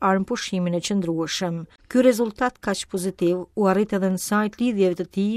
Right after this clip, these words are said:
me mbretëreshën Teodolina, bavareze katolike. Kjo ngjarje shënoi një kapitull të rëndësishëm që flet për rolin e grave në kish. Për krah përpjekjeve për sigurimin e paqes dhe për ungjillëzimin e Longobardëve,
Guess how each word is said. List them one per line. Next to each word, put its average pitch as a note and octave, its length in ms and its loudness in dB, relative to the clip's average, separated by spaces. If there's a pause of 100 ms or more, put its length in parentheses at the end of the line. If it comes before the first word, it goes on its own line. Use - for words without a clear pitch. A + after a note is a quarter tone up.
me F#3 140 2
mbretëreshën F3+ 580 -2
Teodolina, F#3 760 0
bavareze G3 720 0
katolike. F3+ 760 -2 (320)
Kjo A#3 200 6
ngjarje F#3 600 4
shënoi A3+ 440 4
një A3+ 160 2
kapitull A3 400 -2
të G3 160 0
rëndësishëm F#3+ 720 -2
që F#3 160 0
flet - 320 -4
për F3+ 200 0
rolin A3 360 2
e - 40 0
grave F3+ 400 2
në F#3+ 120 -2
kish. - 320 -4 (400)
Për A3 160 0
krah B3 240 0
përpjekjeve G#3+ 680 0 (100)
për F3+ 160 -6
sigurimin G3 560 2
e F3+ 80 -2
paqes G3 480 -2
dhe F3+ 160 0
për F3+ 80 -2
ungjillëzimin F3+ 800 0
e E3+ 80 0
Longobardëve, F#3 840 0